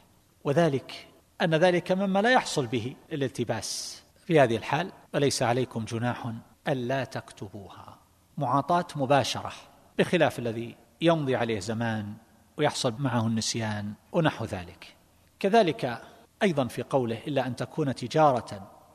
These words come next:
حاضرة تديرونها بينكم"، يدل على أن الأصل في التجارة الإدارة، ولهذا يسميه بعض الفقهاء كما جاء عند مالك رحمه الله وغيره التاجر المدير، هذا المال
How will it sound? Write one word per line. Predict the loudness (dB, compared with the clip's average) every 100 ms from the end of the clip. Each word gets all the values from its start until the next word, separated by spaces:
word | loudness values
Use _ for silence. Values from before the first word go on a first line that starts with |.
| _
حاضرة | -4 0 2 2 2 0 -4 -16 -18 -20 _ _ _
تديرونها | -6 -2 0 4 4 4 2 2
بينكم"، | 4 4 2 -4 -10 -18 -18 _ _ -8
يدل | -4 0
على | 0 0
أن | -2
الأصل | -2 -2 -6
في | -8
التجارة | -10 -8 -2 -2 -4 -14 _ _ -6
الإدارة، | -6 -4 -6 -8 -12 -20 _ _ _ -2
ولهذا | 2 4
يسميه | 4 2 0 0 -2 -8 _ 4
بعض | 4 4
الفقهاء | -2 -6 -4 -4 -6 -12
كما | -14 -12 -6
جاء | -6 -6 -10 _ _ _ -4
عند | 0 2
مالك | 2 0 -2 -6 -12 -14 _ _ _ _ -6
رحمه | -4 -4 -4
الله | -6 -8 -10 -12
وغيره | -6 -4 -4 -6 -10 -14 _ _ -18
التاجر | -10 0 0 0 -4 -8 -8
المدير، | -6 -4 -6 -10 -14 _ _ _ -2
هذا | 2 2
المال | 0 -6 -8 0 2 2 0